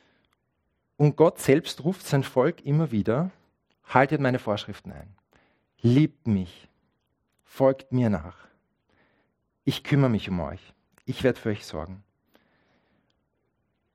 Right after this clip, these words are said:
Und es gibt kein Versprechen, das er dem Volk gegeben hat, das er nicht eingehalten hat.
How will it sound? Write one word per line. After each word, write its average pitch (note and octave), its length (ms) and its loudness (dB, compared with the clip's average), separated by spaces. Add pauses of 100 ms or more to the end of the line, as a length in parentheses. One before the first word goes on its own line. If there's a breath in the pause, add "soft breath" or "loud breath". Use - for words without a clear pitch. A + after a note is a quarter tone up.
(720)
Und C3+ 140 2
es C#3 140 -2
gibt - 240 -2
kein C#3 260 2
Versprechen, D#3 760 0
das C#3+ 180 2
er C3+ 60 -6
dem C#3 120 0
Volk C3+ 160 0
gegeben C3 300 -2
hat, B2+ 120 -6
das A#2 100 -6
er A#2+ 60 -2
nicht - 200 -6
eingehalten E2+ 520 -8
hat. - 140 -20